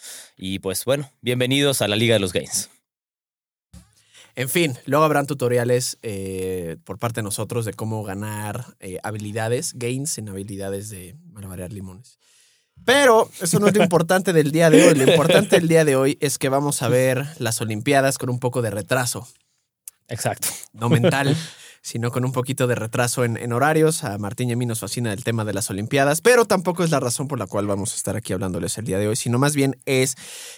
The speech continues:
Speaker 2: que va a ser el primer episodio en el cual hacemos un Q and A, que ustedes muy amablemente nos pusieron sus preguntitas en nuestra hermosa cajita, lo cual también nos ayuda a que ustedes,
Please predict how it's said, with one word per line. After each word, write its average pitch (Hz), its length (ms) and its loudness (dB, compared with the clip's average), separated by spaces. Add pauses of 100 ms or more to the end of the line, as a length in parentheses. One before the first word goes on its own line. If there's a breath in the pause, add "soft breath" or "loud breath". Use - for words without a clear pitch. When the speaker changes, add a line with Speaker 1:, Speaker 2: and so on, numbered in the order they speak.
(120)
Speaker 2:
que 143 380 0
va 160 280 2
a 139 140 0
ser 151 340 2
el 135 180 0
primer 156 300 2
episodio 143 720 2
en 120 80 -4
el 104 100 -4
cual 120 220 2
hacemos 120 380 -2
un 120 180 0
Q 127 280 0
and 117 160 0
A, 117 360 -2
que 113 200 -2
ustedes 110 380 -2
muy 113 160 -2
amablemente 107 600 -4
nos 104 260 -6
pusieron 110 460 -6
sus 107 460 -8 (440 loud breath)
preguntitas 120 680 -2
en 113 60 -2
nuestra 113 220 -4
hermosa 113 300 -4
cajita, 117 440 -6
lo 117 120 -2
cual 107 360 0 (160)
también 123 280 -2
nos 127 280 -4
ayuda 139 480 2
a 143 60 0
que 107 180 -6
ustedes, 127 720 -2